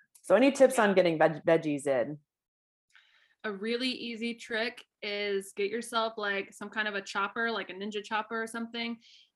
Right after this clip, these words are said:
Speaker 2: Blitz up carrots, broccoli, celery, onions really, really finely and mix them into your sauces. So if you're making pasta, blitz up those veggies so they can't even tell. Throw 'em in your sauce, like, hide
Speaker 1: Love
Speaker 2: them in the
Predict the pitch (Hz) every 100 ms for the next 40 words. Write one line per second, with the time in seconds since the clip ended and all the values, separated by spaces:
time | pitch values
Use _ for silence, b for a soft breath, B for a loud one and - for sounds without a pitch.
0 | _ 175 202 226 247 - 240 226 - -
1 | 240 240 240 - - 220 226 226 226 226
2 | - 220 214 214 226 214 220 220 220 220
3 | - - _ 214 208 226 240 220 220 220
4 | - 190 196 214 226 226 226 196 190 208
5 | 208 - 226 226 226 220 202 - 190 190
6 | 190 139 - 170 175 185 208 220 208 202
7 | 240 - 277 269 269 _ _ _ 208 233
8 | 262 254 240 240 214 226 214 208 175 -
9 | 196 196 196 214 208 196 196 196 170 165
10 | 185 190 202 208 180 - 190 170 180 180
11 | - 165 214 233 254 240 226 208 196